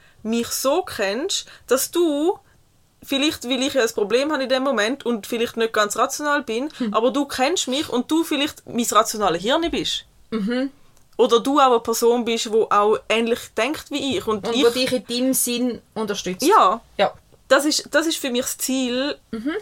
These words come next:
Speaker 1: um jemanden so gut zu kennen, dass man sich so gut kann ergänzen, dass man miteinander kann, ist, i-, natürlich auch in guten Zeiten, klar, aber vor allem, wenn es jetzt, wenn wir jetzt das
Speaker 2: Mhm.
Speaker 1: Beispiel Problem nehmen, in einem Problemfall oder wenn irgendein grosses Lebensereignis ist, dass ich zu dir kann kommen und sagen, "Hey, look,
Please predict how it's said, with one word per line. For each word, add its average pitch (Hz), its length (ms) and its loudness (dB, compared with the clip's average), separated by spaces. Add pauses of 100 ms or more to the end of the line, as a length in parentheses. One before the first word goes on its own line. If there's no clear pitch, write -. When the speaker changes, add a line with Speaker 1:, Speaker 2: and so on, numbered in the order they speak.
(120)
Speaker 1:
um 247 260 -2
jemanden 262 540 0
so 269 220 2
gut 277 300 2
zu - 60 -20
kennen, 254 540 -2
dass 240 160 2
man 233 120 -2
sich 226 160 -6
so 262 220 0
gut 277 220 4
kann 214 240 -2
ergänzen, 226 580 0
dass 220 140 -2
man 202 140 -2
miteinander 196 520 -2
kann, 226 320 0 (460)
ist, 196 300 -6
i-, - 180 -8
natürlich 185 480 0
auch 208 60 6
in 196 100 4
guten 277 260 2
Zeiten, 208 280 -4
klar, 240 280 2
aber - 300 2
vor 220 180 2
allem, 247 220 4
wenn 220 80 -2
es 214 80 -6
jetzt, - 320 -8
wenn 208 220 0
wir 214 100 4
jetzt - 280 -2
das 240 80 -2
Speaker 2:
Mhm. 269 140 0
Speaker 1:
Beispiel 240 280 -2
Problem 214 400 0
nehmen, 202 280 -2
in 208 180 -4
einem 196 260 -2
Problemfall 208 880 -2
oder 196 320 0
wenn 190 160 -2
irgendein 247 340 -2
grosses 220 460 0
Lebensereignis 262 800 -2
ist, 226 180 -4
dass 214 100 -6
ich 208 140 -2
zu 185 140 0
dir 240 220 0
kann 302 160 -4
kommen 262 240 0
und 254 100 -4
sagen, 196 200 -2
"Hey, 226 240 0
look, 277 280 -2